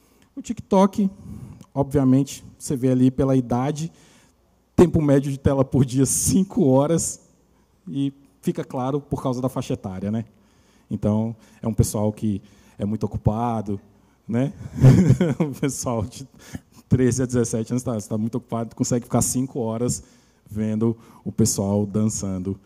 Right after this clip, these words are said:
Tem oitenta e dois milhões de usuários, esses números de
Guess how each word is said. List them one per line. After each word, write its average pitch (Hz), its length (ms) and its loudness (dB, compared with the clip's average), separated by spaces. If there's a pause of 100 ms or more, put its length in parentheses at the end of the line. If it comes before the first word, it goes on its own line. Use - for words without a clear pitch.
(420)
Tem 107 280 -4 (120)
oitenta 110 320 2
e - 20 6
dois 104 460 2 (340)
milhões 101 240 0
de 104 80 0
usuários, 104 380 0
esses 113 160 -4
números 110 320 6
de 101 260 -4